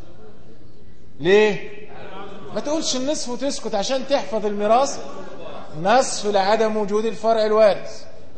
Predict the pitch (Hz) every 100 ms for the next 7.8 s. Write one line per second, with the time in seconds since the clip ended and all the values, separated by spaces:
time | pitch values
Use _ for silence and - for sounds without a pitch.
0 | - - - - - - 143 165 160 214
1 | 180 202 214 220 - - - - - -
2 | - - - - - 131 175 190 190 196
3 | 180 190 175 165 - - - - - -
4 | - - - - - - 147 214 214 208
5 | 202 185 165 - - - - - - -
6 | - - 190 185 - - 180 151 143 -
7 | 127 123 170 190 233 226 147 -